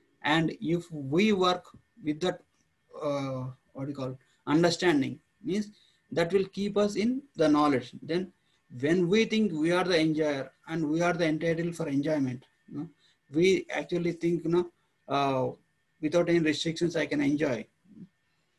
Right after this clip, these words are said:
then it is a good, there is a good chance that we identify with our externals, and,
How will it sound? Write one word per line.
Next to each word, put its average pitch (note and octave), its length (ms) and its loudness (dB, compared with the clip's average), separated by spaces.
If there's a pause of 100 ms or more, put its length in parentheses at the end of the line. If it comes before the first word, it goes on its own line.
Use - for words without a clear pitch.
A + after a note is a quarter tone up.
(300)
then F#3+ 460 0
it E3 120 -2
is G3 120 4
a F#3 80 4
good, D#3 200 -6
there F3 140 4
is F#3 100 4
a E3+ 40 -2
good F3+ 200 2
chance F#3 300 2
that G3+ 220 0 (140)
we F3 380 0
identify E3+ 500 0
with D#3+ 200 -2
our F3 180 0
externals, C3+ 680 -2 (100)
and, E3 280 -4